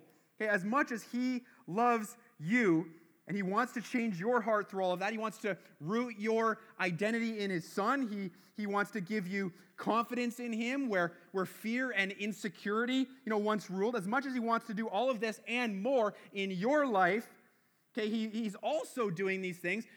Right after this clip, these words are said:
to shape you, to use you for further ministry on more of a global perspective. He wants to use you for his kingdom. He wants to use you to play a role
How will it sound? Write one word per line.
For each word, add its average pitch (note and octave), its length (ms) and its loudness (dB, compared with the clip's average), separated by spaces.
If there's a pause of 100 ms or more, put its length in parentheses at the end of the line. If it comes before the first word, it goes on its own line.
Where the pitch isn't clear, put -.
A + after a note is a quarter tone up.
(120)
to C#4 140 0
shape E4 540 -2
you, E3+ 300 2 (220)
to B3 100 4
use G#3 560 4
you G3 240 0 (160)
for A3 180 0
further D#4 400 2
ministry G#3 540 0 (200)
on A3 140 2
more B3 200 6
of A#3 80 0
a B3 80 0
global A#3+ 720 0 (180)
perspective. E3 640 -4 (2250)
He G#3 60 -8
wants A3+ 220 -2
to D3+ 100 -2
use D#3+ 280 -6
you D3+ 80 -6
for C#3 180 -4
his A#2 100 -8
kingdom. E3 540 -8 (960)
He G3 100 -8
wants G#3+ 260 -6
to D#3 140 -2
use D#3+ 400 -6
you G#3 320 -4
to D#3+ 160 -8
play G3+ 560 -4
a D#3 140 2
role D#3 680 2